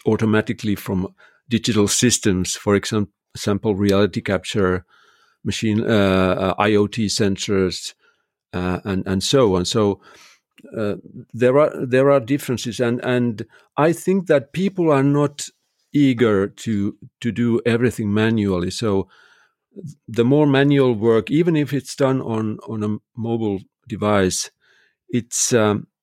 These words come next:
the more ma-, ma-, manual work you do, the more you feel, the more you feel that you're not actually creating value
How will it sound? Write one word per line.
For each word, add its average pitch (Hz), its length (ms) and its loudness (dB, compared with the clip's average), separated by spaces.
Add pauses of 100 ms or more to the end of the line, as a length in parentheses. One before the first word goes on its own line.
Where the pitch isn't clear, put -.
(160)
the 120 140 2
more 139 180 4
ma-, 131 260 4
ma-, 127 280 2
manual 143 480 2
work 117 300 2
you 107 100 0
do, 107 420 0
the 110 180 -10
more 127 260 4
you 104 80 4
feel, 113 440 0 (200)
the 107 120 -2
more 123 180 4
you 113 120 0
feel 107 320 0
that 92 260 -2
you're 107 160 2
not 107 260 -2
actually 101 440 -4
creating 104 500 -2
value 87 500 0